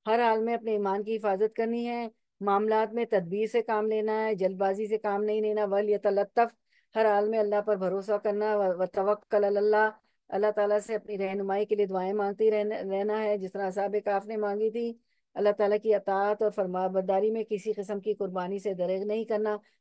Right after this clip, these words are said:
इन्होंने कुर्बानी दी, ना खाने की पी-, परवाह की, ना कपड़े की, ना पहनने की, ना ओढ़ने की, बेसरो सामानी, बस अपनी जिस्म, अपनी जानों के साथ निकल गए, गार में पनाह ले ली। तो अल्लाह ताला ने जो है सूरज से भी बचाया, धूप से भी बचाया, जितनी ज़रूरत थी वो, अ,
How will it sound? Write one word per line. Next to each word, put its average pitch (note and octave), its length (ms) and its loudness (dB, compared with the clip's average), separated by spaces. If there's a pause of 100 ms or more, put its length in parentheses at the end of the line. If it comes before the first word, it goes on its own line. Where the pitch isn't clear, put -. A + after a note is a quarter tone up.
(120)
इन्होंने G#3+ 280 0
कुर्बानी G3+ 500 0
दी, A3+ 220 0
ना G3+ 140 0
खाने G3 320 -2
की A3 120 -4
पी-, A3 180 -2
परवाह G3+ 300 0
की, G#3 180 -4
ना F#3+ 160 -2
कपड़े G#3 340 0
की, A3 160 -2
ना G3+ 120 0
पहनने G#3 400 -2
की, G#3+ 180 -2
ना F#3 140 -2
ओढ़ने G#3+ 380 0
की, G#3+ 200 -2 (360)
बेसरो G#3 440 4
सामानी, G3+ 580 0
बस F#3+ 200 -2
अपनी G3+ 240 -6
जिस्म, G#3 320 -6 (320)
अपनी G#3+ 220 -2
जानों G3+ 320 2
के G#3+ 100 -6
साथ F#3+ 240 0
निकल G3 320 0
गए, A3 220 2
गार F#3 240 0
में F#3+ 140 -4
पनाह G3 320 -2
ले A3 180 4
ली। A#3 200 0 (400)
तो G3+ 60 4
अल्लाह G3+ 200 4
ताला G3+ 320 2
ने G#3+ 240 0 (280)
जो F#3+ 120 -2
है G3 260 0 (160)
सूरज A#3 320 4
से A3 140 0
भी G#3 120 -2
बचाया, F#3+ 480 2
धूप G3+ 180 -2
से G#3+ 140 0
भी G#3+ 100 2
बचाया, G3 400 0
जितनी G#3 280 -6
ज़रूरत G3 380 -2
थी G#3 140 -2
वो, G3 200 0
अ, F3+ 720 -2